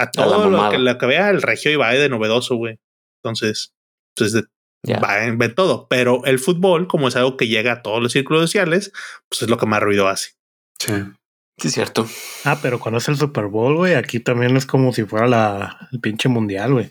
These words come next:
Speaker 4: Acá se ponen bien intensos con eso. Le vayas o no, le sepas o no le sepas, güey, ahí está el mame, güey, de, del regio de,
Speaker 1: Sí.
Speaker 4: "Ah, sí, los vaqueros o los forty-niners" o como se llamen, güey. O sea, no le saben, pero le tienen que ir a un equipo sí o sí, güey, como para estar dentro del círculo.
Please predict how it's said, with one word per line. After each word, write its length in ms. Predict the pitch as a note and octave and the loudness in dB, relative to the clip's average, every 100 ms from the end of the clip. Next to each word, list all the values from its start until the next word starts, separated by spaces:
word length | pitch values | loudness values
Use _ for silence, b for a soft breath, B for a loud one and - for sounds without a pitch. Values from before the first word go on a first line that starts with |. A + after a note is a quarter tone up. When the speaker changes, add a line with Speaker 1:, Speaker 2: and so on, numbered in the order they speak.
| _ _ b b _ _ - | _ _ b b _ _ -12
Speaker 4:
Acá 240 | G2+ G#2+ | -6 -4
se 160 | - C3 | -2 -2
ponen 320 | B2 A#2+ B2+ | 2 2 4
bien 120 | B2+ C3+ | 4 4
intensos 480 | C3+ A2+ B2 B2 | 2 0 0 -2
con 200 | C3+ B2 | 0 0
eso. 220 | A#2 C#3 C3 B B B | 2 0 0 B B B
Le 100 | C#3 | 2
vayas 300 | C#3+ F#3+ G#3 F3+ | 2 2 2 4
o 60 | |
no, 320 | D#3 C#3+ B2 C3 | 4 4 4 2
le 100 | B2+ | 2
sepas 300 | D#3+ F#3+ F#3 | 0 2 4
o 80 | |
no 100 | E3 | 4
le 100 | G3 | 4
sepas, 380 | F#3+ F#3 F#3+ A3+ | 2 0 2 2
güey, 240 | G#3+ A#3 G#3+ | 4 4 4
ahí 240 | C#3 B2 | 4 2
está 240 | C3 - | 0 2
el 80 | C#3+ | 2
mame, 380 | C#3 A#2+ C3+ B2+ | 4 4 4 2
güey, 120 | A2+ | 0
de, 200 | G2+ F#2+ - B B B - | -4 -10 -18 B B B 0
del 160 | A#2+ | 2
regio 340 | A2+ A#2 - B2 | 2 0 2 2
de, 80 | |
Speaker 1:
Sí. 60 | A#2 | 4
Speaker 4:
"Ah, 200 | D#3 F3 | 2 2
sí, 200 | C#3+ - | -2 0
los 240 | D#3 D#3 C#3+ | 2 2 2
vaqueros 600 | D3 - D3 D#3+ D3+ C#3 | -2 0 0 2 2 2
o 160 | B2+ | 2
los 220 | B2 B2 - | 2 0 0
forty-niners" 720 | C#3+ D3+ C#3 C#3 D3 C#3 B2+ | 2 4 4 4 4 2 0
o 180 | A2+ | -4
como 220 | A2 A#2 A2+ | -8 -10 -6
se 100 | A#2+ | -2
llamen, 280 | B2+ C3 A#2 | 2 0 0
güey. 80 | A2 | -8
O 500 | - - - - - | -12 -18 -18 -14 -4
sea, 80 | A2+ | -2
no 100 | A#2+ | 0
le 80 | C#3+ | 2
saben, 320 | C3+ D3 D3 | 2 2 2
pero 380 | B2+ A#2 A2 A2 | 2 2 0 0
le 140 | A2+ | 0
tienen 240 | - C#3 D3 | 2 0 2
que 80 | |
ir 60 | E3 | 0
a 40 | |
un 60 | E3 | 2
equipo 320 | D3+ D3+ D#3 | 0 0 0
sí 120 | D3 D#3+ | 2 0
o 60 | |
sí, 220 | D3+ C3 | 2 2
güey, 160 | A#2+ A2 | 2 0
como 220 | - A2+ | -2 -8
para 160 | - A#2 | -2 -2
estar 200 | - B2 | 0 0
dentro 280 | B2+ C3+ C#3+ | 0 2 2
del 160 | A#2 A2 | 0 -2
círculo. 520 | A#2 A2 - G2 | -6 -8 -14 -16